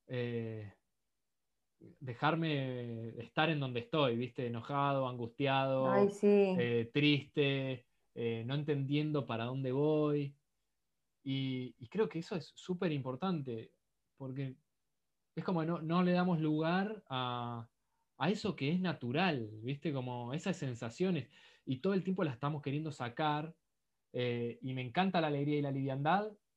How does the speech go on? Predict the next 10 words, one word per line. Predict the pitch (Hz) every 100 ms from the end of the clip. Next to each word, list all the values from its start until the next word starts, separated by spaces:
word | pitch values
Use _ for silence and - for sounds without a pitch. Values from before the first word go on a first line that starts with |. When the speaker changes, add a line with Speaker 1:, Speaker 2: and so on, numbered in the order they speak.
| _ -
Speaker 1:
y | 127
también | 131 139 180 214
me | 160
encanta | 135 165 170 131
esa | 127 147 139
parte | 147 151 139
de | 120 110 110 -
intensidad, | 123 120 117 120 113 - 120 135 160 175 190 202 _ _ _ _ -
eh, | 120 117 113 113 110 110 107 104 _ _ _ _ _ -
y, | 123 120 117